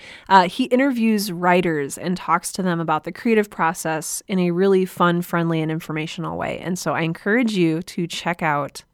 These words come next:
the Darken the Page podcast, available on iTunes and darken the page dot com.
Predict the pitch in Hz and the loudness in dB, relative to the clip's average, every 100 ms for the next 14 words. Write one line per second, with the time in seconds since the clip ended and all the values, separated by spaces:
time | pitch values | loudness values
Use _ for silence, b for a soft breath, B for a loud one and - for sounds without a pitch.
0 | _ 185 170 160 147 180 180 - 165 165 | _ -2 2 2 2 0 0 0 -2 -2
1 | - 180 170 - 156 175 - 208 170 147 | -6 -6 -6 -6 -4 -4 -6 -4 -4 -2
2 | 147 147 - 165 165 - 151 165 165 156 | -4 -6 -6 -6 -6 -6 -4 -4 -6 -6
3 | 147 143 - 156 160 156 156 - 151 - | -6 -6 -6 -8 -6 -8 -8 -8 -8 -6
4 | 156 160 | -6 -6